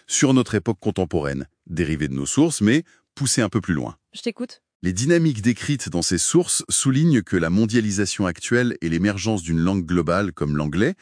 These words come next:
Speaker 1: ça ralentit, voire ça inverse la diversification des langues.
Speaker 2: C'est vrai, tout s'uniformise.
Speaker 1: Ça soulève une question majeure. Avec la communication mondiale instantanée et, et la traduction simultanée par l'I A, l'humanité n'est-elle pas, d'une certaine façon,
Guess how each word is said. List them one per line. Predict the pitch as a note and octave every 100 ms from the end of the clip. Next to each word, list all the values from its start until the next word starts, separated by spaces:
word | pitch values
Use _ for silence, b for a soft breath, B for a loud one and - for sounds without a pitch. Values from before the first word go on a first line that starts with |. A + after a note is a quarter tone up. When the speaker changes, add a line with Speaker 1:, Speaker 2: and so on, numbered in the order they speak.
| B B B
Speaker 1:
ça | - -
ralentit, | F2 B2 C3 A#2+ - G3 -
voire | E2+ G2+ C#3+ D3+
ça | - F2 -
inverse | C3 A#2+ A2 C3+ -
la | D#2+
diversification | D#2+ G#2+ A#2 - - A2+ G#2+ -
des | G#2+ F2+
langues. | C#2+ C2 - _ _ -
Speaker 2:
C'est | - D#3+
vrai, | D#3+ C4+ -
tout | A#3+
s'uniformise. | - C#4 C#4 - A3 G#3+ C4 G3+ D3+ D#3
Speaker 1:
Ça | -
soulève | E3 E3+ D3+
une | C3 G#2+
question | A#2+ - G#2+
majeure. | F#2 D#2 C#2 A#1+ _ _ _ B B B -
Avec | F#2 D#3
la | F3
communication | A#2+ D3 C#3+ B2+ A#2 G#2+ A#2
mondiale | G2+ F#2+ E2+ D#2
instantanée | D#2+ E2+ - E2 E2 G2+ C#3 -
et, | F2 E2 E2 -
et | D#2+
la | D#2+
traduction | - G2 F2+ -
simultanée | F2+ F2+ E2 D2 D2+ D2+
par | C#2
l'I | D2 D2+
A, | F#2 E3 B B B B B
l'humanité | - A2 C#3 D3+ C#3+
n'est-elle | D#3 A2 F2+ D#2
pas, | B2+ E3+ G3 -
d'une | E2+
certaine | F2+ F2 D#2
façon, | F2+ - D3